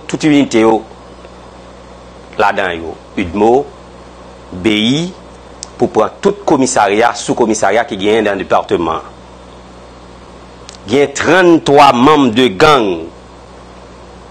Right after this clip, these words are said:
avèk akolit yo, ke lapolis arete, defere, bay la jistis. Il y a cinq présumés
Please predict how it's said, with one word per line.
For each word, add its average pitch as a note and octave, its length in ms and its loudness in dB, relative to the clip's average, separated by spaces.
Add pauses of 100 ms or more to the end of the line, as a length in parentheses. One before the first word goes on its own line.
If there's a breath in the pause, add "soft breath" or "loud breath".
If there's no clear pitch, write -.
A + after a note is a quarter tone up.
(840)
avèk G#2+ 320 -2
akolit A#2 400 -4
yo, B3+ 140 0 (1000)
ke B2+ 80 4
lapolis A#2 560 2
arete, C#3 480 0 (560)
defere, C3 560 0 (480)
bay A2 220 4
la F#2+ 100 4
jistis. - 680 -4 (1000 loud breath)
Il C3+ 60 2
y C#3 60 2
a C#3+ 40 0
cinq - 380 -2 (580)
présumés C3+ 720 2